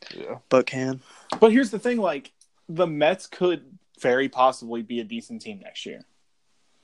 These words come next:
Speaker 3: Like, they have a good pitching staff when healthy. And then on top of that, like, there's rumors that they're going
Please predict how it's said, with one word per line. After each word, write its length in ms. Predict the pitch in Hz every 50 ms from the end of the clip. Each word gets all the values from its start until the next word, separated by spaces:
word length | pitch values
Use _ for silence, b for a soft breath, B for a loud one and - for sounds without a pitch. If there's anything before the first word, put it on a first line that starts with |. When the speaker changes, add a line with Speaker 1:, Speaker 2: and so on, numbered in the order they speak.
| _ _ _ _ _ _ _ _ _ _
Speaker 3:
Like, 240 | - 127 120 117 110
they 80 | 117 131
have 140 | 131 117 120
a 40 |
good 320 | 113 - 131 123 131 147 -
pitching 320 | - 147 139 - 127 123 117
staff 440 | - - 123 113 110 113 117 -
when 160 | 110 107 110 117
healthy. 580 | 110 - 113 107 104 - - 104 101 107 123 - _ _ _ _ _ _ _ _ _ _ _ _ _ -
And 160 | 127 123 123
then 140 | 123 120 120
on 160 | 117 117 117
top 280 | - 127 120 123 120 131
of 60 | 123
that, 160 | 127 127 127 120
like, 160 | 117 113 110 - _ _ _ _ _ _ _ _ _
there's 340 | - 131 123 131 135 123 123
rumors 400 | 127 135 143 143 143 147 147 135
that 120 | 135 127 113
they're 140 | 135 131 127
going 640 | 123 127 131 135 131 131 131 127 127 127 123 120